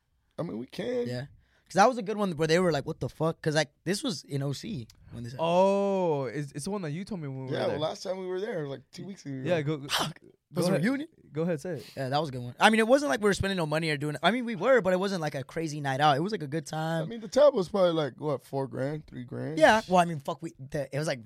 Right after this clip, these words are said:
Speaker 2: minimum to walk in. We were spending, like, twenty-five hundred bucks. And, like,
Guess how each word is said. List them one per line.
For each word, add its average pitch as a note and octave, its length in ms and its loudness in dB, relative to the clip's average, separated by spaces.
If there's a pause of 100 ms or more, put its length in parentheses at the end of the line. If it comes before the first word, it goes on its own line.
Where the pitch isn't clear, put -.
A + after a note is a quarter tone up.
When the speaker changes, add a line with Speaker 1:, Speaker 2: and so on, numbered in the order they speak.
Speaker 2:
minimum A#2+ 520 -6
to B2+ 100 -8
walk B2 280 -6
in. C3+ 140 -8
We A2+ 60 -10
were A#2 80 -12
spending, A2+ 260 -14
like, A2 140 -14
twenty-five A2 340 -14
hundred A2+ 200 -14
bucks. B2+ 340 -12
And, C#3 100 -10
like, C#3 140 -4